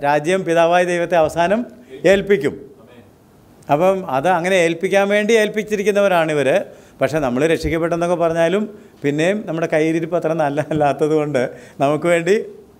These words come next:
ആര് പ്രാർത്ഥിക്കുന്നുണ്ട്? യേശു പ്രാർ-, അല്ലെങ്കിൽ അങ്ങ് ചെല്ലുകയില്ല. അതുകൊണ്ട് അവൻ നമുക്ക് വേണ്ടി ഇപ്പോഴും പ്രാർത്ഥിച്ചുകൊണ്ടാണ് ഇരിക്കുന്നത്. But not for the lost world. നഷ്ടപ്പെട്ട ലോകത്തിന് വേണ്ടി അല്ല. അപ്പോൾ നഷ്ടപ്പെട്ട, അപ്പോൾ നമ്മുടെ ഉത്തരവാദിത്വം തെളിഞ്ഞു വരികയാണ് കേട്ടോ.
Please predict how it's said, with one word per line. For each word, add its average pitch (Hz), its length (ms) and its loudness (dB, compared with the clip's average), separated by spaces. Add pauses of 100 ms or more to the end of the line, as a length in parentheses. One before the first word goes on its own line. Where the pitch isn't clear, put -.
(140)
ആര് 160 180 2
പ്രാർത്ഥിക്കുന്നുണ്ട്? 160 760 0 (440)
യേശു 139 260 0
പ്രാർ-, 127 500 -2
അല്ലെങ്കിൽ 139 320 0
അങ്ങ് 170 120 0
ചെല്ലുകയില്ല. 143 560 0 (380)
അതുകൊണ്ട് 143 200 0
അവൻ 156 160 0
നമുക്ക് 170 240 -4
വേണ്ടി 180 200 0
ഇപ്പോഴും 185 320 -2
പ്രാർത്ഥിച്ചുകൊണ്ടാണ് 165 560 0
ഇരിക്കുന്നത്. 139 480 -2 (300)
But 147 100 0
not 170 460 0
for 170 380 -2
the 156 140 0
lost 143 300 -2
world. 113 300 -6 (1300)
നഷ്ടപ്പെട്ട 147 400 0
ലോകത്തിന് 156 400 0
വേണ്ടി 160 380 0 (420)
അല്ല. 113 420 0 (260)
അപ്പോൾ 156 120 2
നഷ്ടപ്പെട്ട, 175 460 0
അപ്പോൾ 151 160 0
നമ്മുടെ 160 260 0
ഉത്തരവാദിത്വം 170 520 0
തെളിഞ്ഞു 160 280 0
വരികയാണ് 147 320 2
കേട്ടോ. 101 320 -4